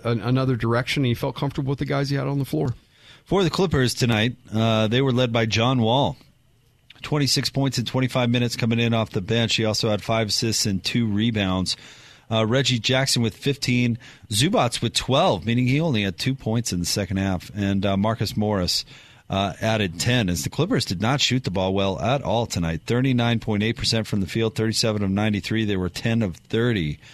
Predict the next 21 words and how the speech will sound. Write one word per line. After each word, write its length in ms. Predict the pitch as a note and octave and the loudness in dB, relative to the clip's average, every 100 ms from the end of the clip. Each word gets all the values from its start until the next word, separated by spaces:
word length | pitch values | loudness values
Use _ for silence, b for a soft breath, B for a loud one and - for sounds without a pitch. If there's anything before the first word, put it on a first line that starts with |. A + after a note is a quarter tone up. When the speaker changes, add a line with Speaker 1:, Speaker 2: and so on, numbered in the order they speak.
| B B - | B B -4
Speaker 2:
from 240 | A2 G#2 | -2 0
three. 380 | E2 G#2+ A2+ B2+ | -2 -2 0 2
You 180 | G2 G2 | 2 0
look 180 | G#2+ A2 | 0 -2
at 60 | |
the 80 | F#2 | -2
Jazz, 380 | E2+ A2 A2+ - | 0 0 0 0
they 100 | G#2 | -2
shot 240 | - G2+ | 0 0
nearly 260 | G2+ G2+ F#2+ | 0 0 -2
fifty-five 720 | - C3+ - G2+ - G2+ G2 | -2 -4 -2 -2 0 0 -2
percent 380 | G2 - G2+ F2+ | -2 0 0 0
and 120 | G2+ | 0
then 140 | F#2+ | 0
fourteen 440 | - A#2+ B2 C3+ A2 | -2 -2 0 0 0
of 120 | E2 | -2
thirty-two 720 | A2+ B2+ G2+ E2 - C#3+ B2 | -2 0 -2 -2 0 0 0
from 260 | - F2 | -2 -2
three, 220 | - G2+ F#2 | -2 -2 0
which 180 | F#2 | -2
is, 180 | F#2+ E2 | -2 -4